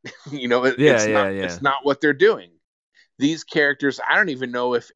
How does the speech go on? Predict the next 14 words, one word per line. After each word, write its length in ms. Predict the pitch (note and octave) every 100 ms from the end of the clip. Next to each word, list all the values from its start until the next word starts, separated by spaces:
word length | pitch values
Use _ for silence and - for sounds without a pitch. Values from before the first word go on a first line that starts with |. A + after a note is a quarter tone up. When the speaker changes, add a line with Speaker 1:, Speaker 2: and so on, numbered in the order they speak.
| -
Speaker 1:
any 200 | C#3+ G#3+
of 80 | C3+
these 220 | A2 -
characters 540 | - A#2 A2+ A2+ G2+
are 40 | G#2+
gonna 160 | G2+
continue 420 | - G#2 B2+ A2+
next 260 | A2 G#2+ -
season. 320 | G3 F#3 - _ _ _ _ _ _ _ _ -
Um, 500 | G#2+ G#2+ G#2+ G#2+ - _
I 120 | B2 B2
can 180 | C3+
see 300 | A#2 - E3
how, 800 | B2 - C3+ G3+ G#2+ F2 A2 B2